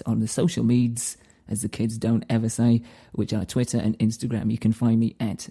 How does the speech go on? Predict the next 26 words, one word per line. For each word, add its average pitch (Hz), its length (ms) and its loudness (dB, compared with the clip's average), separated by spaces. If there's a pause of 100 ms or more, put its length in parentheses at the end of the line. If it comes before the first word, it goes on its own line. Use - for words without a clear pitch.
I 113 280 4
am 113 360 -2
Mal 107 280 -2
Foster. - 520 -10
You - 120 -10
can - 100 -4
tell 110 200 -2
me 113 180 -2 (400)
all 113 160 2
about 107 340 -2
your 104 80 -4
terrible 117 400 -2
taste 110 320 -4
in 110 140 0
pizza 143 480 0 (120)
and 117 140 4
your 117 140 4
enjoyment 113 480 0
of 110 80 0
the 123 100 -2
show 104 340 -2 (480)
over 117 280 -4
there. 92 340 -10 (300)
Other 175 160 6
than 127 180 2
that, 156 420 -4